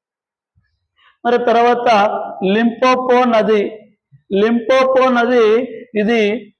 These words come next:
ఇరవై మూడున్నర డిగ్రీల దక్షిణ అక్షాంశమైన మకర రేఖను దాటుతున్నది.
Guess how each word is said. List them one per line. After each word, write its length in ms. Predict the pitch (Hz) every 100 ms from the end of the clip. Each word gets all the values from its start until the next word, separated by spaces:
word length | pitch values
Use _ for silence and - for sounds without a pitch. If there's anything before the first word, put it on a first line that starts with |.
| _
ఇరవై 400 | 180 202 233 262
మూడున్నర 580 | 254 247 247 247 240 240
డిగ్రీల 420 | 226 226 233 240
దక్షిణ 420 | 240 208 - - 240
అక్షాంశమైన 920 | 226 226 226 226 208 220 214 214 220 196 190 - - _ - 185
మకర 320 | 190 247 254
రేఖను 480 | 240 240 240 233 202
దాటుతున్నది. 760 | 208 208 208 208 202 185